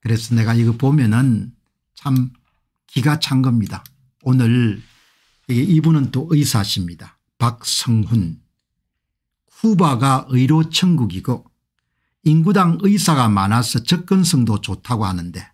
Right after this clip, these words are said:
캐나다에서 조사를 했는데 수준이 도저히 정식 의사로는 볼 수 없고 일반적으로 준의사 정도로 봐야 된다고 됩니다. 선진국의 일반의 정도도 안 된다고 합니다."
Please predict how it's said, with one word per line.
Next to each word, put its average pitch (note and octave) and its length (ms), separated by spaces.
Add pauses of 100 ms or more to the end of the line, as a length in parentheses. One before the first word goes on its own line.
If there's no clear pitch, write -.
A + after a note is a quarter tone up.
(680)
캐나다에서 E3 680
조사를 A#2+ 380
했는데 G#2 420
수준이 E3+ 520
도저히 - 480
정식 A#2 440
의사로는 D3 480
볼 C3 160
수 C#3 160
없고 A2+ 440 (800)
일반적으로 G3+ 720
준의사 D#3 580
정도로 A#2 420
봐야 G#2 260
된다고 F2+ 380
됩니다. - 440 (460)
선진국의 D#3 720
일반의 C#3+ 560
정도도 G#2+ 580
안 G2+ 240
된다고 A#2+ 360
합니다." - 520